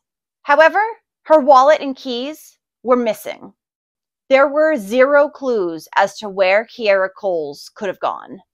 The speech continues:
Unfortunately, right away, this case turned into a mess. Law enforcement asked neighbors for their surveillance footage from October third, and they find a clip of Kiara leaving her home that morning,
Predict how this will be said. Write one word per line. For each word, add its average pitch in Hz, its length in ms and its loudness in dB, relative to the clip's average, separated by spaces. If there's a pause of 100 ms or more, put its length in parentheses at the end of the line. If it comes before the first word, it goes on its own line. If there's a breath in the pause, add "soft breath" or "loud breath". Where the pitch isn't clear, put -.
(360)
Unfortunately, 277 1000 -2
right 214 240 4
away, 196 440 0
this 202 240 -6
case 180 400 -8
turned 214 400 -6
into 196 580 -6
a 165 120 2
mess. - 560 -12 (220)
Law 330 220 6
enforcement 254 680 -4
asked 226 260 0
neighbors 220 640 -6
for 233 100 -6
their 202 140 -4
surveillance 190 640 -4
footage - 580 -4 (300)
from 220 200 2
October 214 500 0
third, 202 360 -2 (640)
and 320 160 2
they 349 80 0
find 415 260 0
a 427 60 -6
clip 302 340 2
of 214 160 0
Kiara 247 480 2
leaving 240 420 -4
her 220 160 -2
home 208 280 -4
that 165 180 -2
morning, 147 520 -10